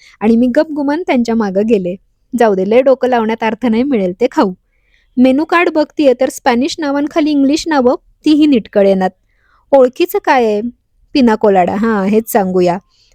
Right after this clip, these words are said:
आवीनं मात्र त्याच्यासाठी आणि बिल्वसाठी नॉनव्हेज दोन डिश मागवला, सूप मागवलं आणि माझ्यासाठी बटाट्याच्या फिलिंगचा कसाडिया पण सांगितला. पत्र्याची भिंत झाकायला या सतरंज्या लावल्या असाव्यात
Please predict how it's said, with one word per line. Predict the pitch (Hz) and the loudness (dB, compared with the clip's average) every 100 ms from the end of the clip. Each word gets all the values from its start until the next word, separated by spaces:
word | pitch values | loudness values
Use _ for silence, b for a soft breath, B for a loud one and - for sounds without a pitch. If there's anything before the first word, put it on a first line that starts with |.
| _ | _
आवीनं | 220 269 285 | -2 0 0
मात्र | 285 277 285 | 0 0 -2
त्याच्यासाठी | 277 247 269 277 262 277 | 0 0 0 0 0 0
आणि | 262 262 | 0 0
बिल्वसाठी | 254 226 233 254 247 254 277 b b _ | 0 0 0 0 -2 -2 -4 b b _
नॉनव्हेज | 254 240 240 240 - | 0 2 4 2 0
दोन | 226 226 233 | 0 2 2
डिश | 240 - | 0 0
मागवला, | 269 254 262 233 220 - | 2 4 2 2 -2 -6
सूप | - 311 302 | -4 -2 0
मागवलं | 254 220 214 202 220 - _ _ | 0 2 2 2 0 -6 _ _
आणि | 262 285 | 0 0
माझ्यासाठी | 285 254 285 285 285 302 | 0 0 0 0 -2 0
बटाट्याच्या | 277 247 233 254 247 | 0 0 0 -2 -2
फिलिंगचा | 311 - 254 240 240 311 | -4 -2 0 0 0 -2
कसाडिया | 277 240 226 220 202 | 0 0 0 0 -2
पण | 196 | -2
सांगितला. | 202 190 185 180 180 170 - _ _ _ _ _ - - | -6 -4 -6 -6 -6 -8 -10 _ _ _ _ _ -18 -2
पत्र्याची | 254 269 302 381 | 0 2 0 2
भिंत | 339 320 311 339 | 2 0 0 0
झाकायला | 349 339 320 330 | 0 0 0 2
या | 339 | 0
सतरंज्या | 339 339 302 311 339 | 0 -2 0 0 2
लावल्या | 330 302 302 311 | 2 2 0 -2
असाव्यात | - 302 302 | 0 0 0